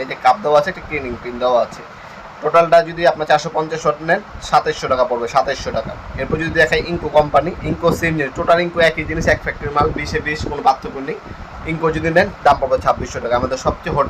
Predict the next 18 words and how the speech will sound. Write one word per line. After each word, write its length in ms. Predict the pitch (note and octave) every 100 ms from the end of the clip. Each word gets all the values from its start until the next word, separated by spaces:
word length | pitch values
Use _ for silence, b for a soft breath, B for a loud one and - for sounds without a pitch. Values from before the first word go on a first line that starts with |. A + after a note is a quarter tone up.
| -
প্রোডাক্ট 240 | D3 D3
হচ্ছে 160 | D3 - D3
ইনকো, 160 | C3+ D3
ইনকো 140 | D3+ C#3 C3+
সব 80 | -
থেকে 120 | C3 C3
বেশি 140 | C3 -
চলে, 160 | C3 A#2+ - -
কাস্টমার 340 | C3 - C3 A#2+
ফিডব্যাকও 360 | C3+ B2+ B2 B2 A2
ভালো। 160 | A2 F#2 B B B D#3+
ইনকোটা 280 | D#3 D#3+ D#3+
নিলে 160 | E3 E3+
দাম 100 | D#3 D3+
পড়বে 160 | C#3+ C#3
ছাব্বিশশো 360 | C3 - D3+ D#3
টাকা, 140 | D3+ F3 F3
টোটাল 220 | C3 C#3